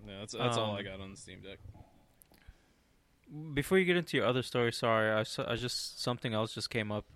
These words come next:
Speaker 2: Um, the Iki Island expansion for Ghost of Tsushima Director's Cut could add fifteen to twenty hours of new gameplay.
Speaker 1: Yeah.
Speaker 2: With new storyline and such,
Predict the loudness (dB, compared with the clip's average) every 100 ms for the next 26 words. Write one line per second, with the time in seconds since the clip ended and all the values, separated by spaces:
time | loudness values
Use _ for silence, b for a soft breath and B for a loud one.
0 | 0 4 4 2 -6 _ b b b b
1 | b 6 8 6 4 6 8 6 4 0
2 | 0 2 2 2 -2 -4 -4 -2 4 4
3 | 2 -4 -4 -2 -2 0 0 2 2 2
4 | -4 -2 -4 -4 -4 -4 2 4 4 2
5 | -4 -4 -2 -8 -4 -4 -4 -4 -4 0
6 | 0 2 0 0 -4 -4 -6 -4 -4 -6
7 | -6 -10 -10 _ _ -6 -6 -6 _ _
8 | _ _ _ _ _ _ -4 -4 -2 -2
9 | -2 -4 -6 -2 0 0 0 -2 -4 -8
10 | -10 -6 -8 -8 -20